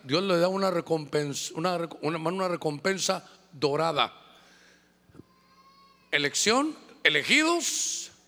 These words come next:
liberación, abundancia, hermano, sabiduría y la última, restauración. Hermano, le voy a decir algo.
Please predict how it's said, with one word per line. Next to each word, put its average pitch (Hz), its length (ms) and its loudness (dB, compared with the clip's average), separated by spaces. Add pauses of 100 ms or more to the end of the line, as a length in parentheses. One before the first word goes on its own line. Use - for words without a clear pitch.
(840)
liberación, 165 760 2 (400)
abundancia, 175 1120 0 (1200)
hermano, 180 400 0
sabiduría 170 1080 0 (340)
y 147 100 -2
la 143 100 2
última, 190 600 0 (540)
restauración. 110 1000 -2 (840)
Hermano, 214 320 0
le 202 60 2
voy 214 100 2
a 208 40 2
decir 202 180 0
algo. 117 300 -2